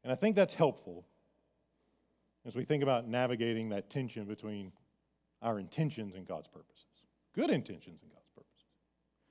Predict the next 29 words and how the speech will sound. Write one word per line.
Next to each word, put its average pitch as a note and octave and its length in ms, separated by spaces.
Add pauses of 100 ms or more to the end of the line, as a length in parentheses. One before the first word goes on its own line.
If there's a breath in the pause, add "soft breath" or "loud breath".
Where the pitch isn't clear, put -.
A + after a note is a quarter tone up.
(800)
Right, C#3+ 100
look G#3+ 140
at - 140
Paul's G3 340
posture. - 460 (2250)
Where's G#3+ 300
his A3 120
heart? - 600 (1200)
You F#3+ 80
know, A3 120
he G#3+ 140
doesn't G#3+ 460
get E3 240
defensive, G3+ 580
does F#3+ 240
it? A2+ 160 (320)
Does F#3 220
he? C#3 100
He G3+ 80
doesn't B3 220
say, G#3 100
"Well, C4+ 160
man, D#4+ 300
I F#4 80
don't G3+ 160
have C#3+ 160
to C3+ 80
do D3+ 380
that. A3 420